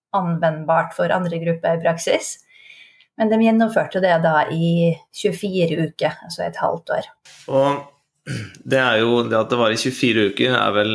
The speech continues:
Speaker 2: eh, et av de største forbedringsområdene fra tidligere forskning, eh, på bevegelighetstrening, at den intervensjonstiden har vært så kort at hvis man tenker kroppens tilpasningsevne rent sånn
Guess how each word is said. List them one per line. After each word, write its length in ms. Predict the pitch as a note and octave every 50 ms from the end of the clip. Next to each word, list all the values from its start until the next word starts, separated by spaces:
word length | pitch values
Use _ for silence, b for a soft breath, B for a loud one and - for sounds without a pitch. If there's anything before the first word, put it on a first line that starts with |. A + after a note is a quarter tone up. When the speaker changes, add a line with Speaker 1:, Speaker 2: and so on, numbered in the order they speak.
| G#2+ G#2 G#2
Speaker 2:
eh, 360 | G#2 G#2 G2+ G2 - - G2+ -
et 220 | - - _ - G2+
av 160 | G2 F#2+ F#2
de 120 | G2 G2 F#2+
største 540 | - - A#2+ G#2 - - - - - F2 F2
forbedringsområdene 960 | G#2+ G#2 F#2+ F2+ E2 D#2 D#2+ D#2+ - - F2 F2+ F2 F2 E2 D#2+ F2 F2+ F2 -
fra 220 | - - F#2 F#2 F2 -
tidligere 480 | - A2 F2+ D2+ C#2+ D#2 D#2 E2+ F2 -
forskning, 520 | - - - - - - A#2 B2 C3 C3+ C3 A#2+ - _ _ -
eh, 400 | G#2+ A2 G#2+ G#2 G2+ G2 G2 F#2+ F#2+
på 160 | - G2+ G2 F#2
bevegelighetstrening, 760 | F#2+ F#2 E2+ D#2+ F2 F2 - - F#2 F2+ F2 G2 B2 B2+ A#2+ G#2+
at 160 | F#2+ - - -
den 160 | F#2+ F#2 F2+
intervensjonstiden 960 | F2 F2 F2+ - G2+ F#2+ F#2+ - - G2 F2 D#2+ - - F2+ E2+ E2 F2+ F#2 F#2+
har 140 | F#2+ F2+ E2
vært 160 | - - -
så 100 | - G2 -
kort 320 | - B2+ B2+ - - -
at 180 | A2 G#2+ - - -
hvis 140 | G2+ - -
man 240 | G2 F#2+ F#2+ F#2+ F#2
tenker 720 | - - G#2+ F2+ F2 F2+ - - F#2 F2+ F#2 F#2+ F#2+ G2 B B B B B B B B B B B B _ _ - -
kroppens 540 | A2+ A2+ A2+ - - A2+ G#2+ A2 A2 - -
tilpasningsevne 1300 | - G#2 - F#2+ - G#2 G2 F#2+ - A2 G#2+ F#2+ - - - - G#2 F#2+ F#2+ F#2+ F#2 G2 G#2 G#2+ G#2+ G#2+
rent 240 | G2+ G2+ G#2 G2+
sånn 220 | - G2+ G2+ G#2